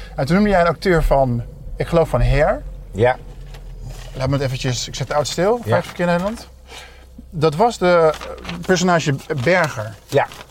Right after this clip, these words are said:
Speaker 2: ja.
Speaker 1: En daar zei je van, eh, die denkt, "Wat doe ik? Kom-, conformeer ik mezelf of blijf ik losstaan van de maatschappij?"
Speaker 2: Ja,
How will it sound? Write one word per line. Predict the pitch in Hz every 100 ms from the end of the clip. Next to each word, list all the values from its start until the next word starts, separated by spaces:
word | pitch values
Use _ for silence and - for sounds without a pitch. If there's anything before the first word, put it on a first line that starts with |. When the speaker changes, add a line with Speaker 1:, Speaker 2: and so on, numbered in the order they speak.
| -
Speaker 2:
ja. | - - - - -
Speaker 1:
En | 156
daar | 170 185
zei | 208 196
je |
van, | 185 185 170 170 - _ _ _
eh, | 175 160 156 151 147 147 - _ _ _
die | 170 139 170
denkt, | 151 214 185
"Wat | 165
doe | 185 160
ik? | 120
Kom-, | - 190 160
conformeer | 175 143 160 214 262
ik |
mezelf | 226 180 226 240 -
of | 143
blijf | 175 151
ik | 143
losstaan | 160 240 - 175 175
van | 160
de | 160
maatschappij?" | 151 - 160 110 101
Speaker 2:
Ja, | 165